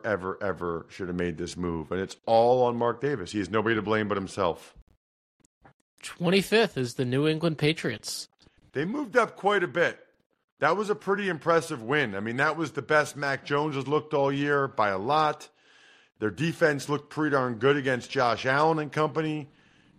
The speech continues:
Speaker 1: You know, that, that team looked more like what I thought we would see from the Patriots this year, I'd say.
Speaker 2: Twenty-fourth is the team making some moves, the Tennessee Titans.
Speaker 1: They are. Big move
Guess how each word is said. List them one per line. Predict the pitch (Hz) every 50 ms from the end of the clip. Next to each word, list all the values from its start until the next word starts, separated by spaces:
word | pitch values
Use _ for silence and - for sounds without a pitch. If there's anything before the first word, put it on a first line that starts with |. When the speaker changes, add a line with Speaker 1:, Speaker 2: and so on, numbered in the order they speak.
| _ _
Speaker 1:
You | - 139
know, | 135 135
that, | 156 165 180 190 185 - - - 147
that | 170 180 214 226 220 -
team | - 202 226 220 208 190
looked | 185 175 185 185 180 - 156
more | 151 147 151 165 175 180 180 175
like | 170 165 156 147 -
what | 139 147 139
I | 131 127
thought | 120 - - 151 143 143 - 135
we | 143 131
would | 120 117 110 -
see | - - 123 117 110
from | - 120 110
the | 107 104
Patriots | 101 - 107 107 101 - - 101 95 92 90 - - -
this | 87 95 87 - -
year, | 95 90 87
I'd | 85 82 80 -
say. | - 92 82 - - - _ _ _ _ _ _ _ _ _ _ _ _ _ _ _ _ _ _ _ _
Speaker 2:
Twenty-fourth | - 147 139 143 139 135 160 156 156 143
is | 151
the | 143 131
team | - - 147 143 143
making | 143 139 - 156
some | 131 - 135 131
moves, | 127 139 170 220 226 190 147 135 -
the | - 113
Tennessee | - 139 139 139 - 139 120
Titans. | - 151 160 220 185 131 110 - - - - _ _ _ _ _ _ _ _ _ - - _ _ _ -
Speaker 1:
They | - 110 107 104
are. | 110 139 165 165 120 85 80 - - -
Big | 117 135 165 185 180 170
move | 151 139 127 123 117 110 107 107 104 95 -